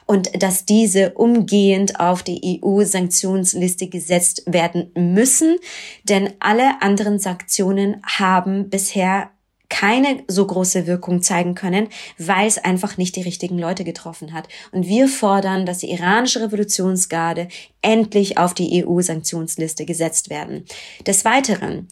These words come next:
es gibt sehr, sehr gute Aufklärungsvideos zum Thema Atomabkommen mit dem Iran und warum es absolut sinnlos ist, weiterhin Gespräche mit der aktuellen Regierung bezüglich des Atomabkommens zu führen.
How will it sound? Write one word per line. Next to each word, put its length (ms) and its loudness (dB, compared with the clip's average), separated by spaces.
es 200 -2
gibt 260 0
sehr, 240 2
sehr 160 2
gute 420 -2
Aufklärungsvideos 1500 -2
zum 160 -2
Thema 480 -4
Atomabkommen 1000 2
mit 220 4
dem 120 2
Iran 380 0
und 160 2
warum 240 -2
es 200 0
absolut 500 2
sinnlos 540 4
ist, 300 0
weiterhin 460 4
Gespräche 520 0
mit 260 4
der 140 2
aktuellen 480 -2
Regierung 540 -4
bezüglich 480 2
des 100 -2
Atomabkommens 880 -2
zu 120 -8
führen. 580 0